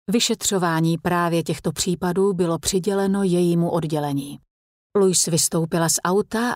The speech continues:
a zamkla ho. Nechápala, proč se má účastnit pitvy, když už je tam Eik Nordström. Zatím se s ním nesetkala,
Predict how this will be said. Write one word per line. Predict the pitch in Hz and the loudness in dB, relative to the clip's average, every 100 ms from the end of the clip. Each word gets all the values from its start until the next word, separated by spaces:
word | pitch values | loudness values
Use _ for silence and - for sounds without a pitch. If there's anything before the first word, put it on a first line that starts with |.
| - | -4
a | 214 | -4
zamkla | 202 190 175 165 | 0 0 0 -2
ho. | 151 - - _ _ _ | -4 -8 -16 _ _ _
Nechápala, | 202 196 180 151 139 147 156 | -2 0 0 -2 -2 -2 -2
proč | 170 160 - | -2 -4 -2
se | 165 | 0
má | 151 151 | 0 -2
účastnit | 175 - 165 - 165 - | -4 -2 -4 -2 -2 -2
pitvy, | 165 160 180 | -4 -2 -2
když | 208 202 - | 0 -2 -4
už | 196 | -4
je | 185 | -2
tam | 180 175 | -2 -2
Eik | - 190 190 | 0 2 2
Nordström. | 208 208 - 160 139 135 - _ _ | 0 -2 -4 -4 -2 -4 -6 _ _
Zatím | 202 226 214 180 | 0 0 2 0
se | 160 165 | 2 0
s | - | 0
ním | 175 160 | 2 2
nesetkala, | 165 - 175 - 175 180 | 2 0 -2 -2 -2 -2